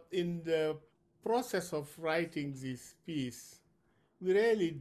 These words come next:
discover so many things about, not only about Omar, but about enslaved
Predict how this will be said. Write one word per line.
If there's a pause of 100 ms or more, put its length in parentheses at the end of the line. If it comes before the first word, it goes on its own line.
discover
so
many
things
about, (920)
not
only
about
Omar,
but
about (120)
enslaved